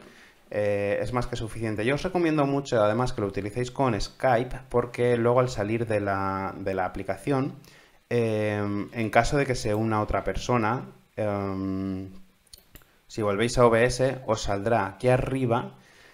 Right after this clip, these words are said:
una pantallita flotante con la cámara de la otra persona. Por lo tanto, podéis estar utilizando todo este sistema mientras además estáis viendo a la otra persona.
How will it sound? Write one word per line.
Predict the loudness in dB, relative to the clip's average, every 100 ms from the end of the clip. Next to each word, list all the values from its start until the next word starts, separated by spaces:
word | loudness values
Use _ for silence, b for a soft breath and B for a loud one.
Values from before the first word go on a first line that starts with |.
| B
una | -4 0 2
pantallita | 2 2 0 0 -4 -6
flotante | -4 0 0 0 -4 -6
con | -2 0 2 2
la | 2 0 -2
cámara | -2 2 2 0 -4 -14
de | -6 -2
la | -2
otra | -2 -4
persona. | -4 -6 -8 -10 -16 -12
Por | -8
lo | -6
tanto, | -4 -4
podéis | -2 -2 -4
estar | -4 -4
utilizando | -4 -6 -6 -6 -4 -4
todo | 0 2 2 2
este | -2 -6 -12 -10 -8
sistema | -8 -6 -4 -4 -4 -10 B B B
mientras | -2 -2 0 0 0 -2
además | 0 0 -2
estáis | -4 -6 -6 -6
viendo | -6 -2
a | -2
la | -4
otra | -8
persona. | -10 -8 -8 -10 -18